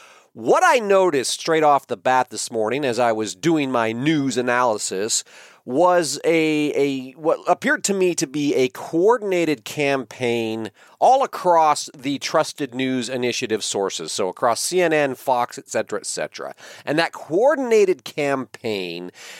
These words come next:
seems like it's, it's designed to spook the public and keep people scared. Now, the f-, the, the flavor of the week here, the flavor of fear this week appears to be a killer on the loose variety, right? There's all kinds of headlines out there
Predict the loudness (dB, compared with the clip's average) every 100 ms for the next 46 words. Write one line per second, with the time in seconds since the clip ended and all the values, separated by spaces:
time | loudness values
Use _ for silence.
0 | -6 -2 2 2 2 2 2 -2 -4 -2
1 | -4 -2 -2 0 2 2 2 4 2 0
2 | -4 -2 -2 0 0 0 2 2 2 -2
3 | -2 0 2 0 2 -2 -2 -2 -2 -2
4 | -6 -6 -6 -14 _ -8 -6 -2 -2 -2
5 | -4 -12 -8 -6 -6 -2 0 2 2 -2
6 | -12 -20 -10 -2 0 2 0 -2 _ _
7 | _ _ _ -6 -6 -12 -8 0 2 2
8 | 0 2 2 2 2 0 0 -2 0 -2
9 | -2 0 0 2 2 4 2 0 -2 -6
10 | 0 2 2 0 -2 -6 -6 -6 -8 -12
11 | -16 _ _ -4 -4 -2 0 2 0 -4
12 | -2 0 0 0 0 0 0 0 2 4
13 | 4 2 2 0 0 0 -2 -2 0 0
14 | -2 -2 0 2 2 2 2 0 0 0
15 | 0 2 2 2 2 2 2 2 4